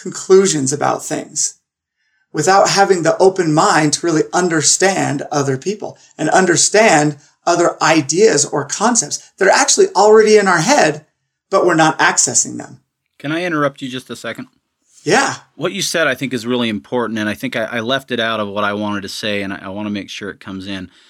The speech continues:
Speaker 2: What you just said, I think, has real power because you said, you know, we shut the door on things,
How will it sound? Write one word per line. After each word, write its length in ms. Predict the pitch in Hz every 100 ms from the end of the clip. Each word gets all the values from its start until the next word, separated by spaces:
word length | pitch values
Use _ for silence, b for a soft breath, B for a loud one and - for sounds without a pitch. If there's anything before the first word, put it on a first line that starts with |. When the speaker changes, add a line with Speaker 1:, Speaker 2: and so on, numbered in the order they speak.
| b b _
Speaker 2:
What 360 | - - 139 202
you 140 | 196
just 200 | 156 -
said, 200 | - 123
I 60 | 110
think, 360 | 110 - _
has 340 | 101 107 98 -
real 540 | 127 104 113 127 117 104
power 600 | - 107 104 98 92 -
because 380 | - 104 - 107
you 60 | 135
said, 240 | - 113
you 80 | 110
know, 80 | 104
we 80 | 104
shut 320 | - 147 143
the 80 | 110
door 440 | 117 117 113 104
on 240 | 101 95
things, 540 | 92 - 104 98 95